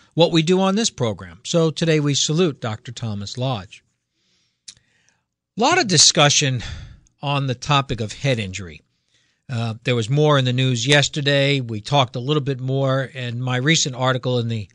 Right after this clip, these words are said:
Norwich Bulletin talked a little bit about C T E. Just to briefly recap, there was a study published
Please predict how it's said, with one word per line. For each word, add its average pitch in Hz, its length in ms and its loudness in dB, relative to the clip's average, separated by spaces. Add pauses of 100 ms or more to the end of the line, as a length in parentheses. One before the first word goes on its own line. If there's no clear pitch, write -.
(180)
Norwich 135 340 0
Bulletin 175 420 0
talked 135 280 -2
a 147 40 -4
little 147 180 0
bit 131 100 -2
about 117 260 -2
C 139 280 0
T 131 200 -4
E. 110 360 -6 (340)
Just 208 180 2
to 170 80 0
briefly 143 440 0
recap, 127 480 -2
there 123 120 -2
was 123 140 -4
a 117 40 -4
study 135 300 0
published 147 600 0